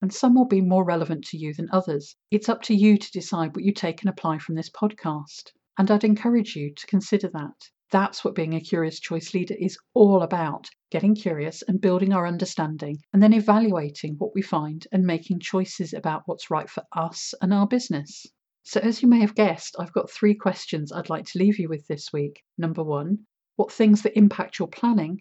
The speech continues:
have stayed the same? Number two, what's the right planning horizon to be working to now? And number three, what are the important things that you can control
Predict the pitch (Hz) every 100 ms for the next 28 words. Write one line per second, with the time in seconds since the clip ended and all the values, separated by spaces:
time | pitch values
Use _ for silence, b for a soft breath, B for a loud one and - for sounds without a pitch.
0 | - 202 - 190 160 - - 175 147 160
1 | 240 277 _ - 185 175 196 - 165 165
2 | 214 - _ - 240 - - 220 202 208
3 | 214 - 190 175 170 175 175 185 180 156
4 | 147 - 165 165 160 - 165 - 156 170
5 | 165 160 214 285 _ _ _ _ 196 202
6 | 240 277 - 180 156 - _ 196 208 254
7 | 220 190 196 240 254 247 240 208 175 -
8 | - 170 190 214 240 214 226 214 - 277
9 | 175 160